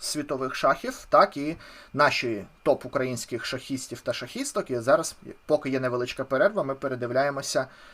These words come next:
партії останнього туру наших українських шахісток.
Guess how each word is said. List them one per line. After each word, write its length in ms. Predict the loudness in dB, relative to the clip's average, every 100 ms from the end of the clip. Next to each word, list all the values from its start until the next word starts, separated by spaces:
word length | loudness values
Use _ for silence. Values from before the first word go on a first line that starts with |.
| -20 8
партії 380 | 8 8 4 0
останнього 540 | 2 0 0 -2 -4
туру 260 | -2 -2 0
наших 300 | -4 -6 -10
українських 520 | -4 -4 -4 -6 -4
шахісток. 540 | -2 -4 -6 -6 -8